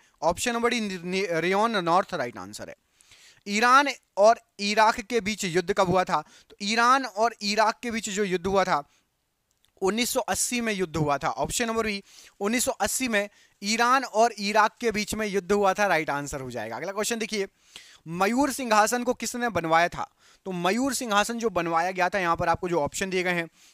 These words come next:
शाहजहां ने मयूर सिंहासन बनवाया था। ऑप्शन नंबर डी, शाहजहां राइट आंसर है। शहीद ए आजम के नाम से किसे जाना जाता है? तो शहीद ए आजम के नाम से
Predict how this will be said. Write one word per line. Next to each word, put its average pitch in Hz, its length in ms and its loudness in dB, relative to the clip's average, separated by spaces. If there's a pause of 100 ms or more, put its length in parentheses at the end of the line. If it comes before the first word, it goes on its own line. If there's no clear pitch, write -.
(120)
शाहजहां 226 680 2
ने 220 100 -2
मयूर 196 300 -2
सिंहासन 175 440 -4
बनवाया 160 320 2
था। 147 220 0 (320)
ऑप्शन 185 340 4
नंबर 233 160 0
डी, 226 200 -4
शाहजहां 202 640 4
राइट 135 200 0
आंसर 110 300 -10
है। 76 100 -18 (880)
शहीद 226 440 0
ए 285 40 4
आजम 254 320 4
के 247 120 -4
नाम 208 240 2
से 226 120 -6
किसे 226 260 -8
जाना 180 260 0
जाता 175 240 0
है? 165 220 -4 (200)
तो 208 80 -4
शहीद 226 440 -2
ए 247 80 2
आजम 226 320 2
के 220 120 -4
नाम 190 320 0
से 175 260 -6